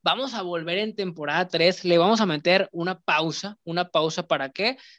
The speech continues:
Para que puedas escuchar los diecinueve capítulos, pero se vienen nuevos invitados, se vienen nuevas dinámicas,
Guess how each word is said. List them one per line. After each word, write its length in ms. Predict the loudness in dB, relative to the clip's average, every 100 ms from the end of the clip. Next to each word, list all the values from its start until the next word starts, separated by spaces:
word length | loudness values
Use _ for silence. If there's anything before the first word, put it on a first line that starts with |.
| _
Para 180 | -8 -8
que 120 | -8
puedas 260 | -6 -4 -6
escuchar 540 | -8 -10 -4 -4 -6 -8
los 320 | -8 -8 -6
diecinueve 800 | -6 -4 -6 -10 -6 0 0 0
capítulos, 520 | -4 -4 -6 -8 -12
pero 220 | -8 -6 -6
se 160 | -4
vienen 320 | -2 0 2
nuevos 380 | 4 4 2 0
invitados, 680 | -6 -6 2 6 8 6 2 -12 -20
se 180 | -8 -6
vienen 360 | -2 -2 -2 -2
nuevas 520 | 0 2 2 0 -4
dinámicas, 680 | -2 2 2 4 2 2